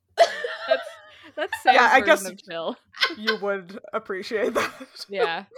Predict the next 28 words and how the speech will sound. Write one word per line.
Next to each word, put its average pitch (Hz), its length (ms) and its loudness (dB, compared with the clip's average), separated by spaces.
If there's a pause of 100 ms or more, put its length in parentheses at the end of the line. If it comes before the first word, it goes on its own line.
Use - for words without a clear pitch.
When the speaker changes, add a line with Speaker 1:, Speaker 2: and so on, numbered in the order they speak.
(220)
Speaker 1:
I 285 140 0
mean, 339 240 -2
yeah, 294 340 6
if 262 100 0
someone 320 400 -2
tried 247 340 2
to, 294 100 -6
like, 254 200 -4
enter 247 320 -6
my 202 280 -2
brain 202 320 -6
space 202 360 -8
while 233 120 -2
I'm 202 100 -6
trying 214 220 -4
to 233 100 -8 (100)
fight 196 260 0
off 202 260 -2
a 202 60 -8
poison, 196 580 -2
I 175 100 0
would 233 140 -2
also 220 440 -2
be 220 200 -2
like, 208 320 -2
"Get 277 260 2
the 254 140 2
f*** - 400 -2